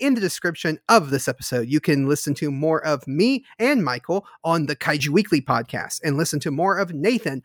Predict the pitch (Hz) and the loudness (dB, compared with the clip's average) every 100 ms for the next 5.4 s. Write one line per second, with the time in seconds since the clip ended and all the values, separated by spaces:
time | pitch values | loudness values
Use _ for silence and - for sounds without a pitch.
0 | - 190 254 233 226 262 247 - 262 254 | -6 0 2 4 2 0 0 -2 0 0
1 | 269 285 262 - 311 247 156 131 - - | -2 -4 -8 -2 0 0 -2 -4 -6 -14
2 | _ _ _ _ _ - 208 170 151 139 | _ _ _ _ _ 2 2 2 -2 -2
3 | 135 160 147 127 143 156 160 - 156 151 | -2 -4 -4 -2 -2 -2 -2 -2 -2 0
4 | - 165 - 202 202 - 262 233 - 269 | 0 -2 -2 -2 -2 -4 -4 -2 -4 -6
5 | 233 214 214 | -6 -4 -4